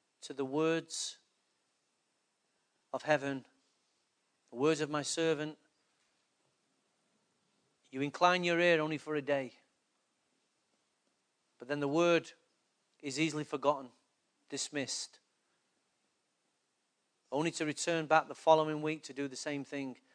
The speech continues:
the same pattern, the same behavior." How long, church, will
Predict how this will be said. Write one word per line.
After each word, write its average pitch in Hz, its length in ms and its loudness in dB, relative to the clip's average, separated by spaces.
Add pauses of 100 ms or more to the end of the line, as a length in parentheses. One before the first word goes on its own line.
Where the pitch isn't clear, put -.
(500)
the - 40 -10
same 160 280 -2
pattern, 156 340 2
the 131 80 -8
same 147 300 -2
behavior." 135 520 -2 (1200)
How 196 160 4
long, 175 260 6
church, 147 420 -2
will 151 260 2